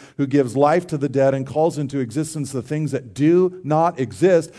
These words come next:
Abraham, when he believed, he was not concentrating on himself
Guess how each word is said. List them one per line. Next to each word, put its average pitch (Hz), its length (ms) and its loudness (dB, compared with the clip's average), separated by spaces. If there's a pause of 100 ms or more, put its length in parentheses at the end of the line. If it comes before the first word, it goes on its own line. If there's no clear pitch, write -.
(140)
Abraham, 180 500 4
when 180 160 2
he 214 140 4
believed, 190 680 4 (140)
he 196 160 0
was 185 180 2
not 190 240 0
concentrating 185 960 0
on 160 160 0
himself 151 960 4